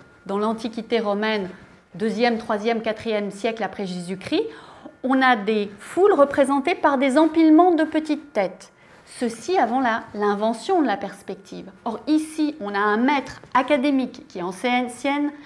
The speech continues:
qui enseigne, pardon, à de jeunes étudiants l'art de la perspective. Or, il la manipule. Il écrase ses volumes au point qu'on ait plutôt l'impression qu'ils soient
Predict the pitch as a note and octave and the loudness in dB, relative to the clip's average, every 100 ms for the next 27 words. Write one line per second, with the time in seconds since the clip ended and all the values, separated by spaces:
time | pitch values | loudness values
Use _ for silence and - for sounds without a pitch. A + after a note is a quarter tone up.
0 | - - _ A3 G#3+ A3 - C4+ C#4 A#3 | -20 -20 _ -4 -4 -4 -2 0 0 -2
1 | A3 G#3 B3 C#4 A3 F3+ G3 F#3+ B3+ D#4 | -4 -6 -6 -4 -4 -2 -4 0 2 4
2 | D4+ C#4+ C#4+ C4 G3 G#3 F#3 - - - | 4 2 -4 -6 -4 -6 -6 -12 -20 -20
3 | - G3+ C4+ D#4+ C4+ C#4 B3 B3 A#3 - | -2 4 6 6 4 4 2 0 -8 -8
4 | A#3 A#3 C#4 D#4 D#4 - - A#3+ A#3 B3 | -10 -8 -6 -6 -6 -16 -8 -6 -4 -4
5 | B3 A#3+ B3 B3 A3+ A3+ - E3+ E3+ - | -2 -2 -2 -4 -6 -12 -14 -14 -14 -20
6 | _ B3 A#3 C4 C4 - D4 C#4+ - B3 | _ -6 -2 -4 -6 -2 -2 -2 -2 -2
7 | A3 A3+ C#4+ D#4+ D4+ - E4+ G#4+ G4 F4+ | 0 0 2 2 0 2 0 2 0 0
8 | E4+ D#4 D#4 C4 D4+ D4+ B3+ - B3+ - | 0 -2 -2 0 0 -4 -8 -6 -8 -6
9 | C4 - - B3+ | -10 -8 -4 -4